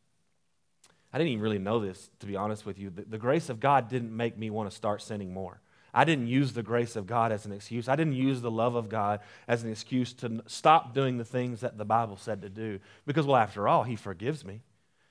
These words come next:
After all, he loves me. And I'm just gonna live over here in this love and forgiveness and do whatever the heck I wanna do. It didn't impact me that way. But I'm coming to, it's,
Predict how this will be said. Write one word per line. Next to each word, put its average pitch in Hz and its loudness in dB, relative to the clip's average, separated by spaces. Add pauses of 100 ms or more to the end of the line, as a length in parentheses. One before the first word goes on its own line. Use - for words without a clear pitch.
(120)
After 127 6
all, 156 10
he 120 -6
loves 120 0
me. 104 -10 (260)
And 117 0
I'm 170 4
just 151 -4
gonna 120 -2
live 139 4
over 113 2
here 113 -4
in 113 -4
this 107 -8
love 123 6
and 110 -6
forgiveness 117 -4
and 107 -6
do 120 0
whatever 117 0
the 101 -4
heck 117 -4
I 110 -4
wanna 123 -4
do. 101 -8 (240)
It 135 0
didn't 165 6
impact 139 2
me 110 -2
that 101 0
way. 107 0 (500)
But 123 6
I'm 117 4
coming 165 4
to, 135 -2 (180)
it's, 123 -12